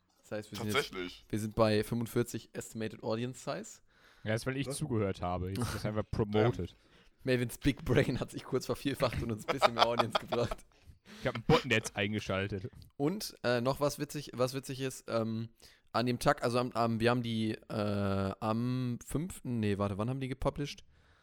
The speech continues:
Speaker 1: Am dritten Februar hab ich die, nee, am ersten Februar oder am zweiten, glaub ich, irgendwann dazwischen,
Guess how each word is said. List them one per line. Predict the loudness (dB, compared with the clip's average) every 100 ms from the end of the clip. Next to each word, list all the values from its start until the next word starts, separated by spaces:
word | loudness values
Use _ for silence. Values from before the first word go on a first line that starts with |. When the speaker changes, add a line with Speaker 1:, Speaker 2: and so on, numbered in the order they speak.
| _ -4
Speaker 1:
Am | 0 2 2 0 -2 -4 -8 -20 _ _ _ _
dritten | 2 2 2 -2 -2 2
Februar | 2 4 4
hab | 4
ich | 0
die, | -2 -2 -2 -4
nee, | 0 2 0 -2 -2
am | 2
ersten | 2 2 0
Februar | 0 4 2
oder | 2
am | -2
zweiten, | 2 4 4 2
glaub | 0
ich, | 0
irgendwann | -2 0 0
dazwischen, | 0 -2 -4